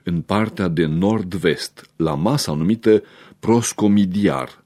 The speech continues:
altarul proaducerii, care are fie forma unei firide în peretele de nord, fie că este chiar o încăpere mică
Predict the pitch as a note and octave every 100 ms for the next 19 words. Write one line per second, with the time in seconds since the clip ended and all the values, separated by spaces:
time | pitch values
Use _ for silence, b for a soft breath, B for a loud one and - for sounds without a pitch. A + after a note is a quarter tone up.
0 | _ _ _ _ E2 D#2 - F#2 F2 F2
1 | E2+ D#2+ b b - F2 E2 G2 F2+ -
2 | C#2 B1+ B1 b b b b - E2+ E2
3 | D#2 D2 C#2 b b b _ F#2 G#2+ F2
4 | E2 - - - B2+ - - F#2 E2+ E2+
5 | G#2 F#2+ F2 D#2 E2+ F2 G#2+ E2+ D#2 F2
6 | E2 - D2+ G2+ - D#2 D2 B1+ B1+ G2
7 | C3+ - b b - D#3+ F#3 C#3 - -
8 | F#2 G2 F2+ D#2+ - A2+ D3 C3+ - F#2+
9 | - F#2 - D2+ A2 D#2+ C#2+ D2+ G#2 -
10 | A2+ A2+